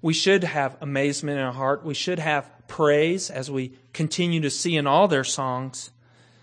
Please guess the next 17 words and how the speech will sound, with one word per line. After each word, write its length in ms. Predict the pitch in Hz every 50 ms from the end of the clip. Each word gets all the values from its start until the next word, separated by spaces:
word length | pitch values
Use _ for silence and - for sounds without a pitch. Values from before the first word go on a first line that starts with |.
| _ _ _ _ _
But 160 | - 175 170 170
the 80 | 170
other 220 | 185 240 302 277 220
thing 260 | - 208 202 190 185
we 80 | 180
should 220 | 180 - - 170 160
have 240 | 160 160 160 156 151
that 120 | 156 -
Mary 240 | 156 165 170 165 160
te-, 200 | 160 - - 180
t-, 180 | - - - 127 -
teaches 400 | - - 180 175 - 170 147 151
us 380 | 151 147 143 143 127 - - - - -
is 160 | 160 139 147
an 120 | 139 135
inward 460 | - - 170 160 151 139 131 127 123
amazement. 640 | 123 117 117 113 113 110 - - 123 120 117 -